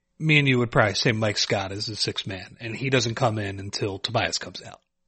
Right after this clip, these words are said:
and then he gets a long run. But, uh, yeah, I, I think Thybulle being in there,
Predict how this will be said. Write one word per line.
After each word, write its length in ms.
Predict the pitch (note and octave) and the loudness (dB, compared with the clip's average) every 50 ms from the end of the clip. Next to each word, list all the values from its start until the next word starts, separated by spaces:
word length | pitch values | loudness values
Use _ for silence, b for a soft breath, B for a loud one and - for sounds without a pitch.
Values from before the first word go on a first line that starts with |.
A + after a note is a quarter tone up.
| _ - | _ -4
and 140 | D3 C3 | -2 0
then 140 | A#2+ G#2 G2+ | 0 0 -2
he 80 | G2+ G2 | -2 -4
gets 200 | G#2 G2+ - - | -4 -4 -4 -2
a 40 | A#2 | -2
long 260 | G2+ F#2+ F#2 F#2 F#2 | -2 -2 -4 -6 -8
run. 180 | - - - _ _ _ _ _ _ _ _ _ _ _ | -12 -16 -18 _ _ _ _ _ _ _ _ _ _ _
But, 280 | - A#2 G#2+ G2 F#2+ F#2+ | -2 -2 -2 -2 -6 -8
uh, 220 | F#2+ F#2+ F#2 F#2 - _ _ _ _ _ _ _ _ _ _ _ _ _ _ _ - | -12 -12 -14 -14 -16 _ _ _ _ _ _ _ _ _ _ _ _ _ _ _ -6
yeah, 200 | - D#4 E4 B3+ | -2 2 2 2
I, 220 | D#3 A#2+ B2 F#3+ - - | 2 2 -2 -4 -4 -4
I 60 | C3+ | -6
think 360 | - - G3 F#3+ F3 D#3 - _ _ _ _ _ - | -4 -2 0 -2 -2 -2 -6 _ _ _ _ _ -2
Thybulle 480 | C#3+ B2+ C#3+ E3+ D#3+ E3+ E3 D#3 C#3+ C3 | 2 2 4 4 4 6 6 6 6 6
being 240 | C#3+ C#3 C#3 C3+ | 6 6 8 8
in 180 | C3 C#3+ F3+ F#3+ | 6 4 4 4
there, 480 | F3 C#3+ C3 B2 B2 A#2 A#2 A#2 A#2+ | 4 4 6 6 6 6 4 2 0